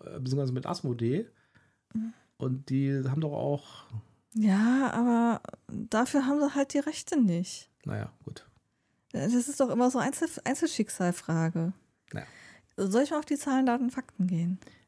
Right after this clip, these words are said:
Speaker 1: Äh, ja.
Speaker 2: Ähm, zwei bis vier Spieler.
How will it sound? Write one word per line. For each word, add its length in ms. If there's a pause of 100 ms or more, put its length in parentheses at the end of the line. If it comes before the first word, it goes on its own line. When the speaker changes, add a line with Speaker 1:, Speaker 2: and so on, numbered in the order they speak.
(120)
Speaker 1:
Äh, 180
ja. 140 (1080)
Speaker 2:
Ähm, 720 (1120)
zwei 280
bis 180
vier 180
Spieler. 420